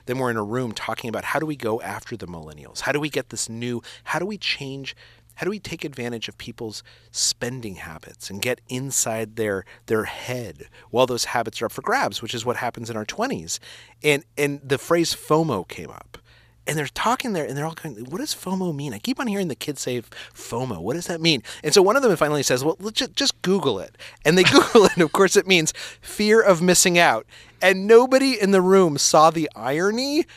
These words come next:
of a group of old Amex executives Googling fomo and finding out it means fear of missing out, and nobody, nobody knowing what that means. But that's, that's what's going on right now. You, you, you bring up this great point, which is,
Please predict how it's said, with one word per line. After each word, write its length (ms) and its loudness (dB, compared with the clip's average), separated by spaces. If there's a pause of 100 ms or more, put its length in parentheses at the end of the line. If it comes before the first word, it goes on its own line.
(140)
of 140 4
a 80 6
group 380 0
of 260 -2
old 460 4 (200)
Amex 380 2
executives 680 -2 (300)
Googling 520 2
fomo 640 0
and 160 -2
finding 320 2
out 80 2
it 80 -8
means 200 -6
fear 200 0
of 80 -2
missing 320 -4
out, 300 2
and 160 -4
nobody, 400 4 (420)
nobody 320 6
knowing 380 2
what 180 -8
that 220 -10
means. 400 -14 (240)
But 100 6
that's, 260 2 (200)
that's 180 2
what's 140 -2
going 240 0
on 100 0
right 160 -4
now. 100 -10
You, 160 -4 (200)
you, 220 -6
you 100 -6
bring 180 -2
up 80 -6
this 120 -4
great 180 0
point, 240 -6
which 160 -8
is, 160 -8